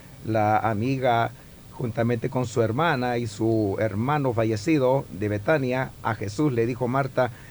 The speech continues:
cuando él había declarado que iba a resucitar Lázaro, ella dijo, "Sí, Señor, yo sé que resucitará en el día postrero".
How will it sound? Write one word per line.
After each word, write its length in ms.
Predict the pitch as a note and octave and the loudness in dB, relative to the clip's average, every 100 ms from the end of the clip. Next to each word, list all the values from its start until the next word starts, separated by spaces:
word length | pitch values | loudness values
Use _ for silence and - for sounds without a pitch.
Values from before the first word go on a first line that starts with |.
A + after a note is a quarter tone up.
| - - - | -20 -20 -4
cuando 320 | B2 A2+ A2 | -2 0 4
él 400 | C3+ D3 C#3+ A#2+ A#2+ | 4 4 2 2 2
había 380 | B2 C#3 C#3+ | 2 2 2
declarado 580 | C3+ B2 A#2+ A2+ C#3+ C#3 | 2 0 0 4 4 2
que 220 | - B2+ - | 2 0 0
iba 240 | - D3 C#3 | 2 4 4
a 200 | - A#2+ | 4 2
resucitar 720 | A#2+ A2+ A#2+ B2 - D3 D3+ | 2 -2 -4 -4 2 2 4
Lázaro, 420 | B2+ D3+ C3 G#2+ G2+ - - - | 2 2 2 0 -2 -12 -20 -4
ella 180 | E3 D3+ | 2 4
dijo, 360 | D#3+ D3+ C#3+ A#2 - - - | 4 4 4 2 -6 -20 -10
"Sí, 160 | - | -4
Señor, 520 | B2 D3 C#3+ C3 G#2+ G#2 | 2 4 4 4 2 2
yo 120 | C#3 | 0
sé 200 | - C3 | 2 -2
que 240 | - C3 | 2 0
resucitará 920 | A2+ C3 B2+ B2 C3 B2 A#2 C3 B2+ A#2 | 2 0 0 -2 -2 0 2 4 4 2
en 200 | C3 B2 | 2 2
el 140 | A#2+ A2 | 2 2
día 220 | C3 B2+ | 2 2
postrero". 720 | A#2 A#2 - - A#2 G#2+ - | 0 -6 -6 -2 0 0 -2